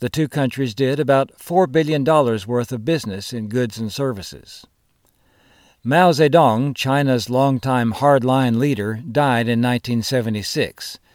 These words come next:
His eventual successor, Deng Xiaoping,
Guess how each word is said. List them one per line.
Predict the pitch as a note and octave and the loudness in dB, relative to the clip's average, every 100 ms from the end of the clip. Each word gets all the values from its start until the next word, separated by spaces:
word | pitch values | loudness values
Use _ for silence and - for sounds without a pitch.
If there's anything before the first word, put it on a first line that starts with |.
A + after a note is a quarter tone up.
| _ _ _ _ | _ _ _ _
His | - B2+ A2+ - | -2 -2 -2 -6
eventual | A2 G#2+ D#3 - B2+ A#2 | -6 -2 -2 -2 -2 -4
successor, | - A#2 - F3+ F#3+ G2+ F#2+ - _ _ _ | -4 -8 0 0 0 -4 -8 -12 _ _ _
Deng | C3+ C#3 C3 | -2 0 0
Xiaoping, | - C3+ A2 - F3 B2 F#2+ | 0 0 0 -2 -4 -4 -6